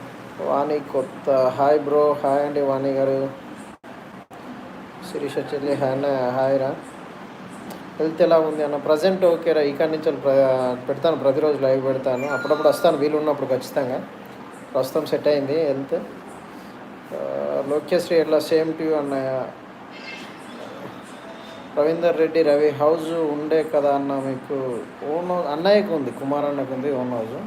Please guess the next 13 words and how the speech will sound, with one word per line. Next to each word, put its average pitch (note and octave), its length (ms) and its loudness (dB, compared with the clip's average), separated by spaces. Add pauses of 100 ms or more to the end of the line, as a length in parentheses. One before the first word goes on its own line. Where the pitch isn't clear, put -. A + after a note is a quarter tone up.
(380)
మనకు B2+ 300 -6
లేదు. A#2 280 -2 (840)
అదే C3+ 280 0
ఇక్కడ C3 220 -4
తీసుకుందామని C3+ 600 -4
చూస్తున్నాం. A#2 420 -8 (760)
కుక్ D3+ 180 -8
with E3 160 -4
లక్ష్మీ D#3+ 380 2
వ్లాగ్స్ C3+ 420 2
హాయ్ C#3+ 160 6
అన్న. D3+ 120 0
హాయ్ D3+ 580 2